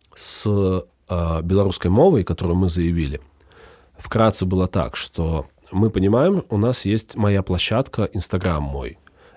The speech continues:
Это площадка, которая в том числе продвигает мой личный бренд, соответственно, продвигает Малину.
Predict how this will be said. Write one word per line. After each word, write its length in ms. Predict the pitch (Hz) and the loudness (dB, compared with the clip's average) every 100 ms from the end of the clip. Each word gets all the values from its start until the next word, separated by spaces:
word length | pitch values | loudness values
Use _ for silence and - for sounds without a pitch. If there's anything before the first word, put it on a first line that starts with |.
| - | -2
Это 200 | 123 113 | -2 0
площадка, 440 | 92 - 135 - | -2 0 -2 -2
которая 200 | 104 95 | -2 -2
в 80 | - | -4
том 300 | - 123 131 | 0 2 2
числе 280 | - - 90 | 0 -2 -2
продвигает 540 | 90 85 98 101 95 | -2 0 2 2 2
мой 180 | 104 95 | 2 2
личный 280 | 87 - 98 | 0 -2 0
бренд, 320 | 110 175 208 | 2 2 0
соответственно, 460 | - 87 143 147 | -2 -2 -2 -2
продвигает 580 | 104 95 87 98 92 95 | -2 -2 0 0 0 0
Малину. 420 | 90 87 80 69 | 0 0 0 -4